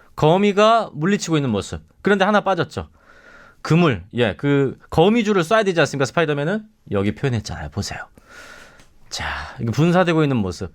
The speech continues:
다 남아 있습니다. 여기, 예, 제가 포인트를 제대로 잡아서 딱 전달해 드렸어요. 아, 어벤져스의 한 장면을 제가 이렇게 그려본 겁니다. 자, 꿈보다 해몽이죠. 어차피. <laughs> 일일이사 번님.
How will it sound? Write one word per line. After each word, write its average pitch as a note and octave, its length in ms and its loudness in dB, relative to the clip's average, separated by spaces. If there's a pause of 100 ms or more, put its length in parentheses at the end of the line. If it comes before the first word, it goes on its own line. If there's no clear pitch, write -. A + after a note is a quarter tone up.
다 A3 280 2
남아 C#4+ 220 0
있습니다. F#3 440 -4
여기, G2 720 -6
예, A#2 120 -2
제가 D3+ 200 0
포인트를 A#3 400 0
제대로 - 240 2
잡아서 G#3 1200 2 (120)
딱 B3 240 2
전달해 D#3+ 360 -4
드렸어요. G#2 840 -6 (180)
아, F2+ 100 0
어벤져스의 A#2 680 2
한 A2+ 140 -4
장면을 G#2 600 -2
제가 G2 160 -2
이렇게 F2+ 260 -4 (720)
그려본 G2+ 360 2
겁니다. F2+ 320 -2 (1300)
자, - 200 -4
꿈보다 D#3 360 2
해몽이죠. A2 460 0
어차피. G2+ 540 0 (460)
<laughs> - 500 -6
일일이사 D3+ 560 2
번님. A#2+ 600 0